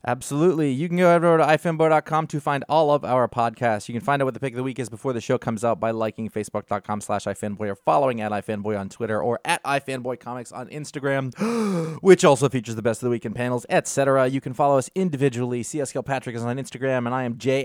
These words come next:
A Flanagan on Instagram. You can subscribe to our YouTube page, which I updated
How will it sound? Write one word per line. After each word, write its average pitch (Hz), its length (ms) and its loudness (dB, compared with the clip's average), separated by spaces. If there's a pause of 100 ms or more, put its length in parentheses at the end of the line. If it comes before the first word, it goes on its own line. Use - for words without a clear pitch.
(140)
A 156 60 0
Flanagan 123 420 -2
on 110 180 0
Instagram. 113 600 -4 (240)
You 117 140 -6
can 104 100 -6
subscribe 117 460 -6
to 135 100 -4
our 131 80 2
YouTube 131 480 -4
page, 143 340 -4
which 233 300 -12
I 196 160 -16 (160)
updated 170 760 -12